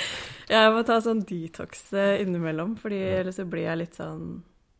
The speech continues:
Speaker 1: altså, det, det, man, jeg tror alle tenker at dette skal man forholde seg helt sånn,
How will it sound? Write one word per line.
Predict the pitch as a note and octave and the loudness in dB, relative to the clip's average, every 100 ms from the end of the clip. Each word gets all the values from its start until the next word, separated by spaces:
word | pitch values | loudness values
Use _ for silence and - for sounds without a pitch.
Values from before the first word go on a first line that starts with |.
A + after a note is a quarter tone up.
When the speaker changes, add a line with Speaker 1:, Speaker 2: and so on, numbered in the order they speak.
| _ _ _ _ _ _ _ - | _ _ _ _ _ _ _ -10
Speaker 1:
altså, | G#3 G#3 G#3 | -4 2 4
det, | G3+ G3 F3 | 4 0 0
det, | G3+ F#3+ - - - _ _ _ _ - | -4 -4 -10 -12 -14 _ _ _ _ -2
man, | G3+ G#3 G#3+ - _ _ - | 2 2 0 -4 _ _ -2
jeg | G#3+ | -2
tror | G#3+ A#3+ | 0 0
alle | A#3 A3 F#3 G#3 | 2 2 2 0
tenker | A#3+ G#3 - E3 | -2 -4 -4 -2
at | E3+ - - _ _ _ - | -2 -4 -20 _ _ _ -4
dette | A3 A3 - F#3+ G3 G3 - _ _ _ - | -4 -4 0 4 4 2 -4 _ _ _ -12
skal | - G3+ | -4 0
man | G3 | 0
forholde | G#3+ G3+ E3 E3 | 0 -2 -2 -2
seg | G3+ | -2
helt | G3+ G3 | -4 -4
sånn, | F3 F3 | -4 -4